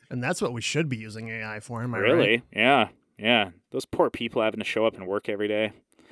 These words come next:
Speaker 2: Poor things. Let's get them home, plugged into something.
Speaker 1: Bring our writers home from Jimmy Kimmel
Speaker 2: <laughs>
Speaker 1: in particular.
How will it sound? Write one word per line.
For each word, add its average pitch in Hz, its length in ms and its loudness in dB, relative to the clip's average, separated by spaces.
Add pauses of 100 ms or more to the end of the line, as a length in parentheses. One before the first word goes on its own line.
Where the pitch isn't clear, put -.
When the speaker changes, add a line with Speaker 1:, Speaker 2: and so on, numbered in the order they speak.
(100)
Speaker 2:
Poor - 180 -8
things. 98 440 -16 (580)
Let's 123 200 -10
get - 180 -4
them 110 140 -4
home, 107 360 -2 (380)
plugged 113 280 -4
into 113 180 -2
something. - 220 -10
Speaker 1:
Bring 170 360 8
our 165 320 10
writers 156 520 6
home 156 360 8
from 160 240 2
Jimmy 165 380 8
Kimmel 151 400 6
Speaker 2:
<laughs> - 280 0
Speaker 1:
in 170 160 8
particular. 156 720 4